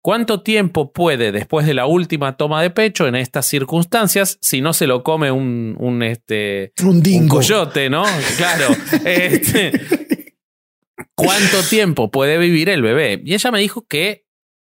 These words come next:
Speaker 1: eh, si no le pasaba nada externo y estaba en el pecho de la madre y todo, podría llegar a sobrevivir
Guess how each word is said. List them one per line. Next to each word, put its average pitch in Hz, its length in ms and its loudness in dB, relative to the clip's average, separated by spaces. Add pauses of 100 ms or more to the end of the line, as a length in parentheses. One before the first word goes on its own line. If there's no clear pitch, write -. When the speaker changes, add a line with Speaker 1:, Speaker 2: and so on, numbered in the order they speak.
Speaker 1:
eh, 123 200 -2
si 113 360 -2
no 151 240 0
le 190 120 2
pasaba 143 460 -2
nada 143 600 -2 (1120)
externo 117 640 -2
y - 20 -2
estaba 143 280 -2
en 131 60 -2
el 127 140 -2
pecho 139 240 -2
de 131 40 0
la 131 80 -2
madre 123 220 -2
y 110 40 -12
todo, 185 240 -2
podría 175 600 0
llegar 110 380 -2
a 113 60 -2
sobrevivir 104 800 0